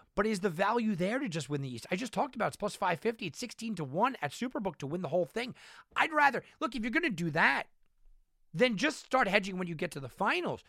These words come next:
which you would have needed the ticket to cash for the East anyway. And you could e-, he-, edge at sixteen to one. The Philadelphia seventy-sixers are going to be the underdogs to anybody, anybody,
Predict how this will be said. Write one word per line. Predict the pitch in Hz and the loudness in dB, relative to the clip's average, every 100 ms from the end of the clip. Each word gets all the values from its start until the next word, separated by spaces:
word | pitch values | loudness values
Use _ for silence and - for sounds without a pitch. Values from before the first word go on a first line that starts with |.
| - - | -6 -2
which | 180 | 0
you | 160 151 | 2 2
would | 151 | 2
have | 139 | 0
needed | 139 139 131 | -2 -2 -4
the | 117 | -6
ticket | - 151 120 | -6 -8 -8
to | - | -6
cash | 147 127 - | -2 -2 -4
for | 135 | -12
the | 135 139 | -10 -10
East | - - | -10 -2
anyway. | 214 339 127 90 _ _ _ _ - | 0 0 -2 -6 _ _ _ _ -2
And | 202 | 0
you | 202 | -2
could | 185 165 - | -4 -6 -2
e-, | 180 - - | -2 -2 -2
he-, | 208 - 196 | -4 -2 0
edge | 226 165 | 0 2
at | 185 - | -2 -2
sixteen | - 202 - 180 147 | -6 -6 -6 -8 -4
to | |
one. | 151 226 208 - - _ _ _ _ | 0 0 0 -4 -20 _ _ _ _
The | 160 247 | 2 4
Philadelphia | - - 339 392 339 320 226 | 4 2 4 8 6 6 0
seventy-sixers | 233 233 208 - 202 226 214 | 2 2 2 -2 -2 -4 0
are | 202 | 0
going | 156 180 240 240 | 2 2 2 0
to | 208 | -2
be | 202 | -4
the | 180 | -4
underdogs | 165 185 190 196 - | -2 0 2 0 -2
to | 156 - | -8 -6
anybody, | 185 226 190 123 120 104 _ _ _ _ _ _ _ _ _ _ _ _ - | -4 -2 0 0 -2 -4 _ _ _ _ _ _ _ _ _ _ _ _ -2
anybody, | 330 381 131 110 | 0 2 0 -4